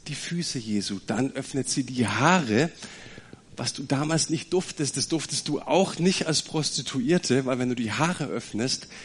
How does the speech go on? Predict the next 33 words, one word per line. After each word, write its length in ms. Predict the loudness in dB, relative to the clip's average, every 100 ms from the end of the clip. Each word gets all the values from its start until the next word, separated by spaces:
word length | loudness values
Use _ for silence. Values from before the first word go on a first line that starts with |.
| -8
das 180 | -6 -2
war 140 | 2
im 120 | 2 2
Orient, 360 | 4 6 4
ist 280 | 2 -2 2
heute 360 | 2 2 0 -2
auch 100 | -2
noch 160 | -2
im 120 | -2
Orient 440 | -2 2 4 2 -2 -14 -18 -2
ein 200 | 0 0
hocherotischer 960 | 2 2 2 -4 -4 -4 -4 -4 -4
Vorgang. 540 | -4 -4 -4 -2 -4 -6 -14 -20 -20 -20 -20 -20 -16 -6
Macht 260 | -4 -4
es 200 | -4 0
ja 180 | 0 -2
nicht, 320 | -6 -10 -14 -16 -20 -8
ja. 240 | -6 -6 -12 -8
Wenn 100 | -2
du 60 | 2
irgendwo 240 | 2 4
im 80 | 4
Orient 460 | 4 4 4 4 2
bist, 320 | 0 2 -2 -12 -14 -14 -6
so, 420 | 2 8 8 8 0 -16 -14 -4
äh, 80 |
das 200 | -2 2
war 140 | 4 4
zur 140 | 2
damaligen 520 | 4 4 4 0 -2
Zeit 300 | 0 2 2
ein 60 | 0
Scheidungsgrund. 920 | 0 0 0 -2 -6 -6 -8 -8 -14